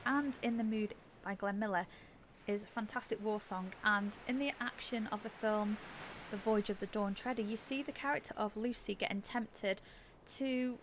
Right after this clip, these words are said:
not be herself. She wanted to be pretty like her sister Susan. So she looked into a mirror and wished to be her sister Susan. And then she went into, like, um, another world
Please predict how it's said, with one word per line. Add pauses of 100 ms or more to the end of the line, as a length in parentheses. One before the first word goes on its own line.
(160)
not
be
herself.
She
wanted
to
be
pretty
like
her
sister
Susan. (1120)
So
she
looked
into
a
mirror
and
wished
to
be
her
sister
Susan. (640)
And
then
she
went
into,
like,
um,
another
world